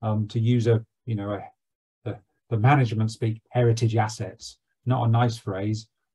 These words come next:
um, I don't think. It loses a lot of the, um, I think the value really to society of these things, that phrase, but, but it, you know, it gets across what they, what they are in the eyes of the marine planning system.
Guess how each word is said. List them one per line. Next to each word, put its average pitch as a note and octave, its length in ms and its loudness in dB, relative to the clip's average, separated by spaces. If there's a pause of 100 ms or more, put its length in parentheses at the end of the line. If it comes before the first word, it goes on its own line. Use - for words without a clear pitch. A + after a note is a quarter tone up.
um, G#2 460 -2
I G#2+ 60 -4
don't G#2 280 -4
think. G#2+ 300 -10 (360)
It B2+ 140 -8
loses A2 360 2
a G2 60 -8
lot G#2+ 160 -2
of G#2+ 100 -6
the, G2+ 200 -4 (600)
um, G2+ 340 -6 (580)
I A#2 40 -8
think A2+ 200 -6
the G2+ 80 -10
value G#2 440 -2
really F#2 260 -8
to A2+ 220 -14
society A2 720 -2
of F#2 100 -14
these - 220 -16
things, F#2 260 -10
that - 200 -14
phrase, G2 280 -10
but, B2 260 -4 (220)
but A#2+ 120 2
it, A#2 140 -2 (180)
you A#2+ 120 -4
know, G2 140 -8
it G2+ 100 -10
gets - 260 -6
across A2 380 -6
what A2 180 -8
they, F#2 200 -12 (200)
what A#2 160 -8
they G#2 140 -6
are G2 200 -6
in G2 60 -12
the G#2 140 -8
eyes G#2 260 -6
of G#2+ 120 -12
the G2 100 -10
marine G2 280 -12
planning G#2+ 300 -2
system. - 440 -14